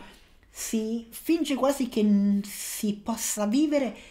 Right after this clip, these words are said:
in un mondo utopico, in un mondo pacifico, regolato dal diritto internazionale in cui le guerre non esistono più. E poi nel millenovecentonovantadue, terminata la guerra fredda,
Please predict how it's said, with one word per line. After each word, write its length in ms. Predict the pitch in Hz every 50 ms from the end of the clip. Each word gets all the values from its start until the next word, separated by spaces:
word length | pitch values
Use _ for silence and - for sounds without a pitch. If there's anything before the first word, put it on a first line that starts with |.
| - - - _
in 120 | - 190 208
un 140 | 220 214 220
mondo 420 | 226 247 269 269 269 254 240 233
utopico, 560 | 220 214 - - 247 214 165 160 165 160 -
in 80 | 180 185
un 200 | 190 185 190 196
mondo 500 | 220 247 269 262 254 233 233 226 226 -
pacifico, 720 | - 214 196 202 - - 311 330 302 - - 139 139 156 156
regolato 420 | 165 196 190 233 269 320 330 -
dal 200 | 247 226 196 175
diritto 360 | 180 202 226 285 277 - 233
internazionale 680 | 214 202 196 - 190 190 180 180 - 240 269 294 262 208
in 100 | 185 185
cui 340 | - 240 233 214 190 180 - - - - _ _ _ _ _
le 140 | - 185 196
guerre 320 | 214 294 311 302 262 226
non 360 | 202 190 180 185 196 214 220
esistono 580 | 214 202 170 202 190 - - - 190 175 165 151
più. 240 | 165 - 135 131 123 127 - _ _ _ _ _ _ _ _ _ _ _ _ _ _ -
E 80 | - 202
poi 320 | - 233 220 226 240 233 - - - - - _ _
nel 180 | - 165 160 170
millenovecentonovantadue, 1500 | 202 240 247 214 180 165 151 156 151 - 196 180 170 170 160 156 151 156 160 165 165 247 247 233 190 185 196 214 208 208 - - - _ _ _ _
terminata 800 | - 147 147 151 160 170 190 220 220 196 165 156 - - - - _
la 120 | 143 143
guerra 260 | 139 156 165 202 269
fredda, 640 | 269 - - 160 151 156 160 160 156 156 170 175 175